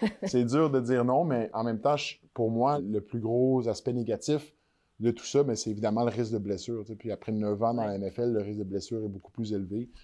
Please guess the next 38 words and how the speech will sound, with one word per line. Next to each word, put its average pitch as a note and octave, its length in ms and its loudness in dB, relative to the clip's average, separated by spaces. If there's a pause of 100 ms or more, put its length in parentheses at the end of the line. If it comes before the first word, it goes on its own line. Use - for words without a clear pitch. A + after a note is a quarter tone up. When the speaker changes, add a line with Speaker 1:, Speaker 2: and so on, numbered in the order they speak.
(280)
Speaker 2:
Donc A2+ 200 -2
pour A#2 120 0
moi, B2+ 180 2
cette B2 200 -6
position-là, G#2+ 540 -2
en B2+ 80 0
ce A#2+ 120 -6
moment, A#2 320 -2 (460)
euh, G2 60 -2
où G#2 120 4
est-ce G2+ 100 0
que G#2+ 120 0
je G2+ 180 0
fais G2+ 160 -4
pas B2+ 120 0
partie B2 280 -2
d'une A2 160 -4
équipe G#2 280 -4
pour G#2+ 120 -2
le G2+ 80 0
camp A2+ 160 -4
d'entraînement, G#2+ 500 -4
je G#2 140 -10
réduis G#2 220 -6
beaucoup G#2+ 300 -6
mes A#2+ 140 -2
chances A2 240 -8
d'impact G#2+ 540 -2 (480)
physique, A#2 500 -2
mes, G2+ 180 -8 (120)
mes G#2 100 -6
chances A2 240 -4
de A2 60 0
blessure, A#2 580 2 (460)
puis G2 440 -6 (240)
je G2 180 -14
me G#2+ 220 0
garde A#2+ 520 0